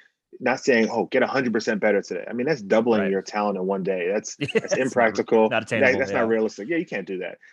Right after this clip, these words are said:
Speaker 1: So, but if you get that two percent, and, and it wasn't so much the, the number two, it just, it just made it manageable, that instead of quantifying it as two, just quantify it as like, "Okay, I'm just getting a little bit better, taking a step forward." That felt really good to all of us, and it felt,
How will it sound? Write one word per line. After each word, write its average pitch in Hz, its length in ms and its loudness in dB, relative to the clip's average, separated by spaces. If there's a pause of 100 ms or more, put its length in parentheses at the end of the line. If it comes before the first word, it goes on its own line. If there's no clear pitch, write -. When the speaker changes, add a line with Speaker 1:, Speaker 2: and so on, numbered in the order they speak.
Speaker 1:
So, - 120 0
but 127 160 4
if 120 120 -2
you 143 80 2
get 175 180 4
that 151 160 2
two 139 160 0
percent, 110 400 -4
and, 98 220 -2
and 110 180 2
it 110 40 6
wasn't 131 340 2
so 127 100 2
much 117 280 0
the, 98 200 0 (260)
the 117 60 -2
number 110 380 2
two, 110 340 0
it 95 100 -4
just, - 300 -4 (240)
it 143 80 0
just 147 180 -2
made 110 480 4
it 107 160 2
manageable, 101 760 -4
that 101 220 -2 (260)
instead 131 160 -2
of 123 80 -4
quantifying 113 560 0
it 95 80 2
as 90 140 -4
two, 110 320 0
just 95 180 -10
quantify 107 540 0
it 95 60 2
as 92 300 -2
like, - 160 -4
"Okay, 98 380 -4 (220)
I'm 117 60 -6
just 113 100 -8
getting 107 180 -6
a 95 60 0
little 110 180 4
bit 95 100 0
better, 90 220 0
taking - 240 0
a 101 60 -4
step - 360 0 (300)
forward." 113 480 4 (400)
That 123 220 2
felt 123 280 2
really 113 320 2
good 104 240 2
to - 80 -6
all 101 220 2
of 113 100 -2
us, 127 180 -2
and 107 120 -8
it 98 100 -4
felt, - 380 0